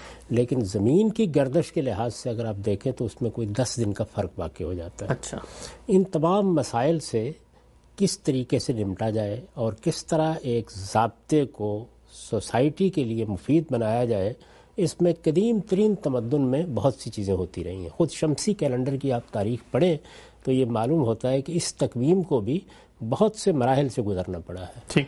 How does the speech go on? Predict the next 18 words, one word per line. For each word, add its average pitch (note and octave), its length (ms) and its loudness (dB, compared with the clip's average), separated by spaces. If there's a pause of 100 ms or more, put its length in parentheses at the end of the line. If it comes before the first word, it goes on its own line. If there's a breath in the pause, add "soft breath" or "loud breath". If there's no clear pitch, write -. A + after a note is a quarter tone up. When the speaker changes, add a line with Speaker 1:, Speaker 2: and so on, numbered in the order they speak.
Speaker 1:
اور B2 180 -2
مختلف E3 600 2
ادوار A#2 400 0
میں B2 420 0 (180)
حکمرانوں G2+ 540 0
نے D3+ 100 2
بھی C#3+ 220 -2 (240)
اور A2 300 0
بعض B2+ 380 2
اہل A2+ 200 -8
علم D3+ 320 4
نے D3 160 2
بھی G#2+ 220 -2 (420 soft breath)
اس - 280 -2
میں C#3 220 4 (300)
تبدیلیاں A2+ 600 2
کی C#3 260 -4
ہیں، C#3 160 -4